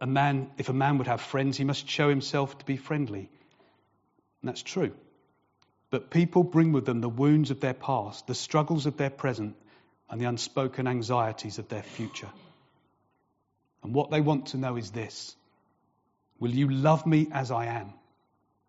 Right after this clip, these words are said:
even if I don't fit your mould, and change as quickly as you'd like me to?" 'Cause often our rigid structure, structure keeps that from happening.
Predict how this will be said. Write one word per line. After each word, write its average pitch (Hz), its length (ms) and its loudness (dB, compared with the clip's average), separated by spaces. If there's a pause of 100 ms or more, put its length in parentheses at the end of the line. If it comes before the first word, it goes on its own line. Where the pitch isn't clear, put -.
(140)
even 131 300 0
if 120 120 -6
I 117 120 0
don't 117 280 -8
fit - 300 -12
your 110 160 -8
mould, 104 420 -10 (920)
and 113 120 -8
change 131 440 -2
as 113 100 -6
quickly 117 380 -8
as 104 100 -10
you'd 107 140 -10
like 101 240 -8
me 90 100 -12
to?" - 220 -16 (1600)
'Cause - 140 -6
often 127 280 -4
our 123 140 -2
rigid 117 320 -8
structure, - 580 -6 (100)
structure - 600 -6
keeps - 260 -10
that - 180 -12
from 95 160 -12
happening. 107 380 -12